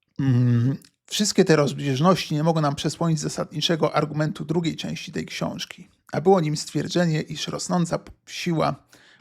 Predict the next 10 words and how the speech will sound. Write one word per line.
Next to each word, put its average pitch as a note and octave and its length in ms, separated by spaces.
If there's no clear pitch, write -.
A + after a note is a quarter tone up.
polityki D#3+ 480
lokalnej, E3 520
rozszerzanie D#3 600
się - 120
praktyk E3+ 420
piśmienniczych D#3+ 640
na - 140
kolejne D#2 380
grupy - 280
społeczeństwa, - 840